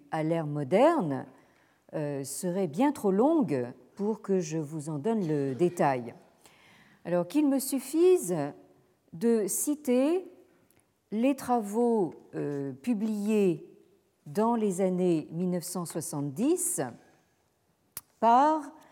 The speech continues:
euh, et vous avez donc le nom, euh, en haut du tableau, par, euh, Kaneto Mamoru, euh, dont, euh, les méthodes et les, euh, techniques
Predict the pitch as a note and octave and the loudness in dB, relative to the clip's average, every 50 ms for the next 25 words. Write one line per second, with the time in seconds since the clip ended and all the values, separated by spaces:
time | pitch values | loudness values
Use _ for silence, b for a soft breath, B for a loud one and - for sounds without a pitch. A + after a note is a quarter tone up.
0 | B B B B B B B B B B F3 D#3+ D#3 D3+ D3 D3 - - E3+ E3 | B B B B B B B B B B -2 -2 0 0 -2 -2 -4 -4 -4 -6
1 | D#3 E3 D#3 E3+ E3+ D#3+ G3 F#3+ E3+ F#3 E3 - F3 D#3 D3+ D#3+ E3+ F3+ F#3+ F3+ | -6 -6 -4 -4 -4 -2 -2 -2 -2 -4 -6 -4 -4 -4 -4 -2 0 0 0 0
2 | D#3+ C#3 B2+ - - _ _ _ _ _ _ _ - C3+ C3 B2+ B2+ B2+ B2 A#2+ | -2 -4 -6 -10 -16 _ _ _ _ _ _ _ -14 -12 -10 -8 -8 -8 -8 -8
3 | A#2+ A#2+ A#2 - C#3+ D3+ D#3+ F3 G3 E3+ D3 C#3 - - D3+ C3+ B2+ D#3+ F#3 G#3+ | -8 -10 -10 -8 -8 -6 -4 -4 -4 -4 -6 -8 -6 -4 -4 -4 -2 0 0 2
4 | B3+ D4+ E4+ F4+ B B B B B B B B B - G#3 A3+ B3 C4+ D4 C#4 | 2 0 0 -2 B B B B B B B B B -4 -2 0 0 0 0 -2
5 | - - - - F3 E3 D#3+ D#3+ D3+ D3+ D3 - G#3 G#3+ G#3+ A3 A3+ G#3+ A3 A#3 | -4 -8 -6 -4 -2 0 0 0 -2 -4 -4 -4 -2 -2 0 0 -2 -2 0 2
6 | A#3 A#3 A3+ G3 F#3+ F#3+ F#3+ F3+ F3+ F3 E3 D#3+ C#3+ B2+ A#2+ - - _ _ b | 2 2 2 0 0 0 0 0 0 0 -2 -2 -2 -4 -6 -8 -12 _ _ b
7 | b b b b b b b b b - E3+ E3 E3 D#3+ D#3+ D#3 D#3 D#3 D3+ D3+ | b b b b b b b b b -6 -2 -2 0 0 0 0 0 0 0 -2
8 | D3 C3 B2 C#3+ C#3+ A#3+ C#4 C#4 D4 D#4+ F4 F4+ F4 - - - _ _ - F#3 | -4 -6 -10 -4 0 2 2 4 2 2 -2 -4 -8 -12 -20 -20 _ _ -6 -4
9 | E3+ E3 D#3+ D#3+ D#3 D#3+ D#3+ D#3 D#3+ E3+ F3+ G3+ G3 F#3 F3 E3+ D#3 - - D#3+ | -2 -2 -2 -2 -2 -2 -4 -4 -2 -2 0 0 2 2 2 2 0 -2 -4 -2
10 | G3+ A3+ A3 - - B3+ A#3 A3+ A3 G3 C#3+ A#2+ D3 C3 A#2+ A#2+ - _ b b | -2 -2 -2 0 0 2 2 4 4 2 0 -2 -4 -6 -6 -8 -12 _ b b
11 | b b b b b _ - G3 F#3+ F#3 F#3 E3+ D#3 D3 D3 D#3+ D#3 D3+ D3 C#3 | b b b b b _ -2 0 2 2 2 0 0 -2 -4 -2 -2 -2 -2 -4
12 | C#3 C3+ C3 B2+ B2+ B2+ C3 - - C4+ C4 - - C4+ C4+ C4 B3 B3+ B3+ - | -4 -6 -6 -8 -10 -12 -8 -4 -2 -2 -2 0 0 2 2 4 2 0 -2 -4